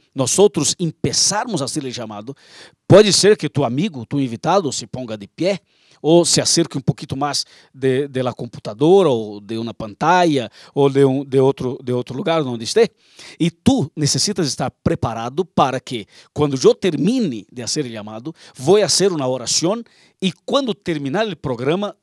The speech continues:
terminamos todo, tu necessitas quedar um pouquinho mais com esse grupo pequeno. Para hacer que coisa?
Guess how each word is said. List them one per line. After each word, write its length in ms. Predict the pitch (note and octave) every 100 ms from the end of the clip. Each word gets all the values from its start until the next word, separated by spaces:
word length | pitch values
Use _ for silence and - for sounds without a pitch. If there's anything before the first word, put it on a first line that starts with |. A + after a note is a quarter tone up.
| _ _ -
terminamos 600 | D3+ C3+ C3+ A3+ G#3 -
todo, 400 | D#3+ F3 C#3 - _ - - _
tu 120 | - G#3+
necessitas 600 | G3 C#3 - E3+ D#3+ -
quedar 500 | C#3+ A#2 D3 E3 -
um 120 | E3+
pouquinho 640 | E3 - B2+ - - - C3
mais 560 | C#3+ D#3+ - - - - _ _ _
com 180 | - C#3+
esse 200 | G3 F3
grupo 260 | C#3+ D#3 -
pequeno. 440 | A#2 G#2+ F#2 - _ _ _ _
Para 180 | D#3+ D3+
hacer 220 | - F#3
que 120 | F3 E3+
coisa? 400 | E3 C#3+ G#2+